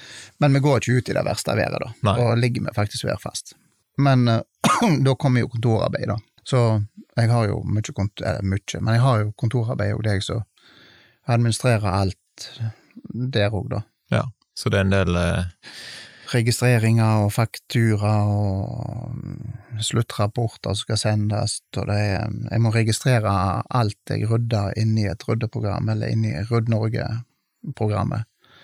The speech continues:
Speaker 1: Sånn at om du har lyst til å ha en ryddeaksjon en, som privatperson, så, så kan du gå inn i Rydd Norge-programmet, og så ser du, «Å ja, nei, men der har Skjærgårdsservice vært.» Så det er ikke vits at jeg går der. Så det, det er en egen app som heter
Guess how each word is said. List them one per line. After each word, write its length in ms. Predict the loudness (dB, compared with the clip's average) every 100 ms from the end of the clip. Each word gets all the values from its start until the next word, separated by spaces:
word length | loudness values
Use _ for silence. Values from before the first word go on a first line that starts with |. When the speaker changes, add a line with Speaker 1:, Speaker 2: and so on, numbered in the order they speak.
| -20 -20 _
Speaker 1:
Sånn 240 | -2 0
at 80 | 2 2
om 100 | 2
du 180 | 4 4
har 160 | 4 2
lyst 160 | 0
til 80 | 0
å 40 | 2
ha 60 |
en 80 | 2
ryddeaksjon 500 | 0 0 0 0 0 2
en, 120 | 2 0 0 -2 -6 _
som 240 | -8 -2 -2
privatperson, 720 | 0 0 0 -2 0 0 0
så, 240 | 0 0 0 _ -20 _ -20 -20 -20 -18
så 80 | -6
kan 160 | 2 4
du 160 | 4
gå 80 | 4 4
inn 100 | 4
i 80 | 2
Rydd 160 | 2
Norge-programmet, 1120 | 2 2 2 2 2 0 -2 0 2 2 0
og 80 | -2
så 240 | -2 -2 -2
ser 640 | -2 -6 -6 0 2 2
du, 320 | 2 2 2
«Å 160 | 2 0
ja, 160 | 2
nei, 160 | 2 2
men 160 | 4 2
der 160 | 0
har 80 | -2
Skjærgårdsservice 720 | -2 0 -2 -2 -6 -6 -6
vært.» 320 | -8 -10 -20 -18
Så 160 | -10 -2
det 80 | -2
er 80 |
ikke 160 | 0 -4
vits 160 | -4 -4
at 80 |
jeg 160 | -6 -4
går 160 | -4 -6
der. 100 | -8 -14 _ _ _ _ _
Så 100 | -2 2
det, 100 | 4 4 2 2
det 60 | 4
er 80 | 4
en 100 | 4 2
egen 180 | 2 0
app 240 | -4 _ -20 -10
som 240 | -6 0 0
heter 320 | 0 _ -4